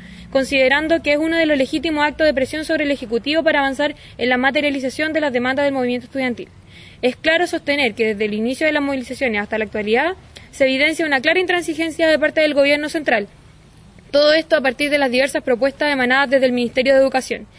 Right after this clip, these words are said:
El inicio de esta postura se vio reflejada en el primer documento emanado por el Ejecutivo, el conocido gane, el cual, desde sus líneas programáticas, evidenció una incapacidad de recoger las demandas de los estudiantes movilizados, secundarios y universitarios,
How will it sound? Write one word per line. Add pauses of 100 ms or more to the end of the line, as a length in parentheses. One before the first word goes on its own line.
(320)
El
inicio
de
esta
postura
se
vio
reflejada
en
el
primer
documento
emanado
por
el
Ejecutivo, (260)
el
conocido
gane, (240)
el
cual,
desde
sus
líneas (300)
programáticas, (800)
evidenció (1000)
una
incapacidad
de
recoger
las
demandas
de
los
estudiantes
movilizados, (160)
secundarios
y
universitarios,